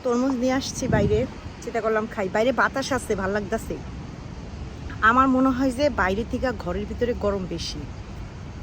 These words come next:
ছেলে মেয়ে হাজব্যান্ড কেউ বাসায় নাই, আর আমি গদ্য গদ্য করে বাসায় বসে বসে একলা একলা খাইতেছি।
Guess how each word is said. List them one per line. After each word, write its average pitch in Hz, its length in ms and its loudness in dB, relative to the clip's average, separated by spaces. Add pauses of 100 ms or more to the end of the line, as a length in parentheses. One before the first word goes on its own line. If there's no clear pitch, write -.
(4000)
ছেলে 262 320 2
মেয়ে 254 220 4
হাজব্যান্ড 233 480 2
কেউ - 120 -4
বাসায় 240 320 0
নাই, 180 140 0 (1400)
আর 208 100 2
আমি 240 200 4
গদ্য 214 220 0
গদ্য 254 200 2
করে 285 160 2
বাসায় 233 280 2
বসে 240 200 -2
বসে 233 180 -2
একলা 208 180 -4
একলা 190 180 -2
খাইতেছি। - 460 -6